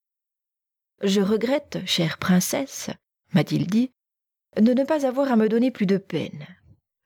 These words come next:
Vous n'avez qu'à ordonner. » C'est vraiment un brave homme et un bon parent. Tu sais, Nathalie, l'amour que je porte à mon fils.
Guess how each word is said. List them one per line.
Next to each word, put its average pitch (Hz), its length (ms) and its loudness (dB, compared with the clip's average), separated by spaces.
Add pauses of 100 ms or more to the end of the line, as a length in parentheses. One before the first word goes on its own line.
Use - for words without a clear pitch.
Vous 214 140 2
n'avez 233 240 2
qu'à 254 180 0
ordonner. » 226 560 2 (1600)
C'est - 140 -2
vraiment 185 400 2
un 160 100 2
brave 160 340 0
homme 156 300 -4 (140)
et 190 140 2
un 185 100 4
bon 214 180 4
parent. 208 380 -4 (600)
Tu 196 120 4
sais, 233 220 0
Nathalie, 185 440 2 (260)
l'amour 190 500 4
que 175 80 2
je 175 140 4
porte 175 320 -2
à 139 40 -4
mon 175 140 0
fils. - 500 -10